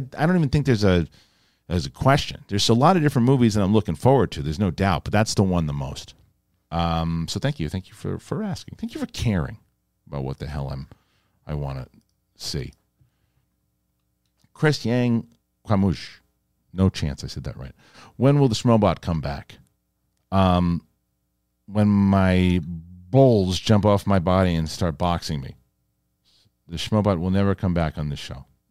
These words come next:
Uh, on, it's on, it's on S E N Live. But no, the way that you, for people who wanna support, and like I said, it is very, very, very, very important, if you're able to,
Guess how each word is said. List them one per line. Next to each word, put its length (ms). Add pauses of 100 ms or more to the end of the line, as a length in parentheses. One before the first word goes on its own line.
(160)
Uh, 40
on, 480
it's 180
on, 280
it's 140
on 140
S 160
E 60
N 100
Live. 320 (880)
But 260 (380)
no, 300 (240)
the 80
way 140
that 80
you, 80 (440)
for 140
people 320
who 80
wanna 220
support, 500 (580)
and 120
like 200
I 120
said, 400 (680)
it 200
is 340 (140)
very, 500 (280)
very, 480 (180)
very, 440 (100)
very 480
important, 600 (320)
if 200
you're 140
able 260
to, 280